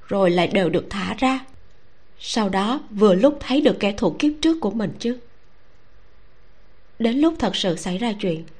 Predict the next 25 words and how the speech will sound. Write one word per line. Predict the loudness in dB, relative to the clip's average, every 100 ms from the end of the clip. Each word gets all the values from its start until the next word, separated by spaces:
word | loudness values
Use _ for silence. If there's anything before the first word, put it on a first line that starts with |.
| -16 -16 -14 -2
là | 2
An | 2 2 -4
Hà | -2 -4
không | 0 -2 0
thể | -2
ngủ | 0 2 4
yên | 4 2 2
ổn, | 0 0 -4 -12 -18 -16 -8
nghĩ | 2 4
ngợi | 4 4
một | 2 0 0
hồi | 0 0 -2
vẫn | -6 -4
đi | -4 -4
tới | -6
đây. | -4 -6 -6 -14 -16 -16 -16 -16 -16 -16 -18 -18 -18 -18 -18 -18 -18 -18 -16 -16 -16 -16 -16 0
Người | 4 6
một | 6 6
khi | 4
đã | 4 2
vào | 2 2
bên | 2 2
trong | 0 0
mạnh | 0 0
bà | -2 -4